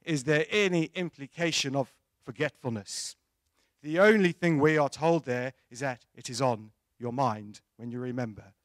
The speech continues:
So in other words, these barren women in the Bible were on God's mind. Now, the Old Testament examples,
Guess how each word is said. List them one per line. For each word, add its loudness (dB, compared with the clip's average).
So -8
in -6
other 4
words, -4
these -4
barren 0
women 0
in -4
the -8
Bible -2
were -8
on -2
God's -12
mind. -10
Now, 8
the 8
Old 8
Testament 0
examples, 2